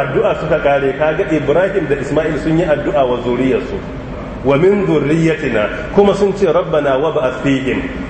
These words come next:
Wannan addu'a ce Allah ya amsa ya aiko Annabi Muhammad sallallahu alaihi wasallam. Kaga albarkar addu'ar magabata. Shi ne ba a wasa da ita.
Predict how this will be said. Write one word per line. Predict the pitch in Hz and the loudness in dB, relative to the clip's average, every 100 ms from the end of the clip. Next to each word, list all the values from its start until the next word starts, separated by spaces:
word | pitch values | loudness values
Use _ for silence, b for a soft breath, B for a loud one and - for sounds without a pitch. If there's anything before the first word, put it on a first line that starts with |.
| - | 0
Wannan | 143 151 147 139 | 2 4 2 0
addu'a | - - 135 - | -2 2 2 2
ce | 131 | -2
Allah | 127 147 139 120 | 0 0 0 2
ya | 113 135 | 0 0
amsa | 156 147 139 139 113 | 0 0 0 0 2
ya | 131 | 2
aiko | 127 127 135 | 0 0 0
Annabi | 120 117 127 123 | 0 0 0 0
Muhammad | 110 110 151 - - 92 | 0 0 0 0 -2 -2
sallallahu | 117 113 110 110 113 | -2 0 2 0 0
alaihi | 107 107 98 | 0 0 0
wasallam. | 92 101 95 90 - - - - - - - - - - | -2 -2 -2 -4 -6 -8 -10 -10 -10 -10 -12 -12 -12 -12
Kaga | - 147 151 156 | 0 0 2 0
albarkar | 127 147 165 156 | 0 0 2 0
addu'ar | 135 123 147 127 | -2 -2 0 2
magabata. | 127 120 98 92 98 92 - - - - - - - | 2 2 0 -2 -4 -4 -10 -10 -10 -10 -10 -10 -10
Shi | - 185 | -2 2
ne | 175 | 2
ba | 147 170 | 2 2
a | 160 127 | 2 0
wasa | 113 135 127 | 0 -2 -2
da | 110 | -6
ita. | 98 104 | -4 -4